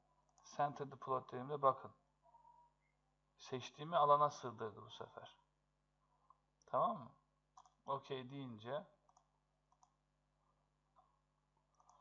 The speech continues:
yani ekrana neyi seçerseniz onu bu şekilde yerleştirmiş oluyor. Yakınlaştırdığınızda tabii ki bazen çözünürlükten dolayı gözükmeyebilir. Gerçi vektörel tabanlı olduğu için çok sıkıntı çıkmaz ama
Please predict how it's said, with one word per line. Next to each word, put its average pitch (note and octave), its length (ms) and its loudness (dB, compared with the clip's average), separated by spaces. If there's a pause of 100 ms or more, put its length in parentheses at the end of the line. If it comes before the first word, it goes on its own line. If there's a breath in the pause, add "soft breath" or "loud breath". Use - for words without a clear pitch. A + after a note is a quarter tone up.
(220 soft breath)
yani B2+ 200 0
ekrana D3 320 0
neyi D3+ 240 -4
seçerseniz C3 760 -6
onu C#3 360 -6
bu C#3 100 -12
şekilde B2 320 -8
yerleştirmiş B2+ 840 -6
oluyor. - 240 -14 (580 loud breath)
Yakınlaştırdığınızda A#2+ 1080 -6
tabii A#2+ 340 -6
ki D3+ 240 -12 (100)
bazen A#2 340 2
çözünürlükten A#2+ 760 -8
dolayı A#2+ 280 -10
gözükmeyebilir. A#2+ 720 -12
Gerçi B2 340 -8
vektörel B2 420 -6
tabanlı B2+ 440 0
olduğu B2 180 -6
için A#2 200 -16
çok - 220 -12
sıkıntı - 340 -12
çıkmaz D3+ 340 -10
ama D#3 240 -4